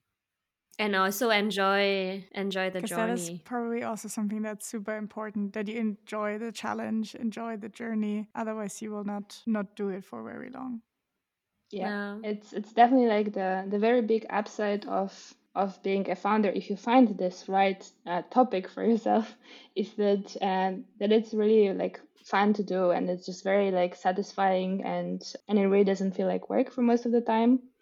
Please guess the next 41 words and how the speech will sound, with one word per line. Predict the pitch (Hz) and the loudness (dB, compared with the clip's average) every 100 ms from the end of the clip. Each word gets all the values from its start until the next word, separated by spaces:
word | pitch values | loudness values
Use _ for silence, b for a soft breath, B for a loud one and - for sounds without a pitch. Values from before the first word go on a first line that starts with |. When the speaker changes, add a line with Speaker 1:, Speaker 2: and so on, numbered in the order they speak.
| _ 196 | _ -4
Speaker 3:
But | 196 190 190 - - - - | 2 2 0 -8 -6 -8 -6
yeah, | 190 - - | -6 -6 -8
of | - - | -14 -6
course, | 202 202 | -2 -2
if | 202 185 | -2 -2
you, | 202 190 185 190 196 _ _ _ _ - | -2 0 0 -2 -4 _ _ _ _ -14
if | 196 | -4
you | 202 | 4
don't | 220 240 | 6 6
have | 233 233 214 | 6 4 4
that, | 214 208 | 4 4
or | 190 185 185 175 | 2 4 4 2
maybe | 180 180 | 0 0
you | 180 | -2
just | 180 180 - | -4 -8 -2
don't | 190 190 | 0 0
enjoy | 190 196 196 196 | 2 2 4 4
the, | 190 185 180 185 - 247 _ - | 4 2 2 2 -4 -10 _ -16
like, | - - - | -14 -12 -6
the | 185 | -6
s-, | 185 - _ _ - | -6 -12 _ _ -8
the | 202 | -2
lifestyle | 190 180 226 254 - 320 311 | 0 4 4 4 0 2 4
and | 214 180 | 2 0
just, | 180 | -4
like, | 180 180 - - 196 | -4 -4 -8 -10 -2
being | 190 208 | 0 2
challenged | - 254 254 233 | 6 8 8 6
and | 202 | 0
doing | 190 190 | -2 -2
different | 185 - 202 | -4 -4 -2
things, | - 262 254 254 | 6 8 8 4
right? | 202 208 208 | 0 0 0
Things | 202 196 | -2 -2
that | 190 | -4
you | |
don't | 190 208 | -2 4
know | 220 220 | 6 6
how | 208 | 4
to | 208 | 0
do, | 202 196 | -4 -2